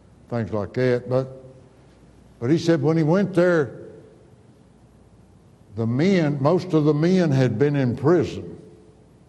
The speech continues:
for preaching the Word of God. The preachers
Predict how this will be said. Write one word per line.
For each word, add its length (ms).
for 140
preaching 540
the 80
Word 260
of 140
God. 500
The 60
preachers 580